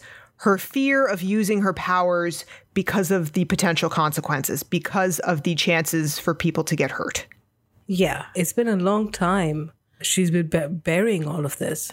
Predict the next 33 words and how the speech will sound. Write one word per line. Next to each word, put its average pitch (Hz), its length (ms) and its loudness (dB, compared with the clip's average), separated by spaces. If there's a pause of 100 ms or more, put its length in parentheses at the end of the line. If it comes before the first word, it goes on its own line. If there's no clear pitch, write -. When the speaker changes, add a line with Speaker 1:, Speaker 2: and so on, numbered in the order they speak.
(120)
Speaker 2:
Like, 170 240 0
from 165 300 0
childhood, 190 500 0
she 175 80 0
was 160 140 0
ten 185 280 2
or 175 120 2
eleven 170 340 2
years 160 220 2
old, 208 220 2
like 151 140 0
she 156 120 0
said. 156 420 0
Speaker 1:
Yeah, 156 320 2 (360)
yeah, 156 240 2
that 226 240 2
was 185 180 -4
rough. 175 500 0 (460)
And 202 340 2 (320)
knowing 233 460 2
that 202 160 0
she - 180 0
blamed 190 460 2
herself 175 580 2
for 170 140 0
her 165 180 2
uncle's 165 280 -2
death 156 300 2
for 165 140 0
so 185 560 0
long. - 520 0 (840)
Speaker 2:
Yeah, 180 360 -2 (280)
yeah. 165 300 2